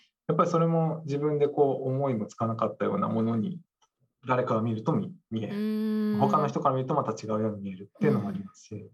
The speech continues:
Speaker 2: あ、そういうのを聞いて、あ、自分には思い浮かばなかったなっていうのをシェアし合うのが結構面白いっていうことですよね。
Speaker 1: あ、めちゃくちゃ面白いですよ。
Speaker 2: へー。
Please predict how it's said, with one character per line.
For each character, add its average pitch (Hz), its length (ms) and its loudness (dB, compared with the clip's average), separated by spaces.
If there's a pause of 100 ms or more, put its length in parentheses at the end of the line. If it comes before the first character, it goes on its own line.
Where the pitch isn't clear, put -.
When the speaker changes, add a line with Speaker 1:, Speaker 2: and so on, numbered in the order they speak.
(120)
Speaker 2:
あ、 180 100 -6
そ 220 220 -2
う 233 60 0
い 247 60 -2
う 262 60 -2
の 269 120 -2
を 233 60 -4
聞 254 240 -8
い 247 60 -8
て、 320 420 0 (220)
あ、 180 280 2 (120)
自 190 180 -6
分 208 140 0
に 214 80 2
は 190 60 2
思 185 180 0
い - 20 0
浮 - 20 -10
か 202 140 -2
ば 214 140 2
な 208 100 -2
か 175 80 -4
っ 196 80 -6
た 180 100 -6
な 180 120 -2
っ - 20 -6
て 208 100 -4
い 208 40 0
う - 20 0
の 208 60 0
を - 20 0
シ 247 160 2
ェ 233 80 4
ア 220 60 0
し - 180 0
合 202 80 4
う 196 40 0
の 185 100 -2
が 170 60 0
結 170 160 -8
構 170 100 -2
面 175 160 -4
白 190 260 2
い 175 60 -2
っ - 20 -8
て - 100 -12
い - 20 -4
う - 20 -6
こ 160 120 -10
と 160 80 -6
で 156 100 -4
す - 120 -14
よ 156 60 -12
ね。 208 340 2
Speaker 1:
あ、 127 160 4
め 127 100 -2
ち 135 60 -2
ゃ 135 60 4
く - 20 -6
ち - 80 0
ゃ - 40 4
面 131 100 2
白 135 160 2
い - 20 0
で - 80 -2
す 104 60 -12
よ。 135 60 2
Speaker 2:
へ 196 520 2
ー。 247 40 2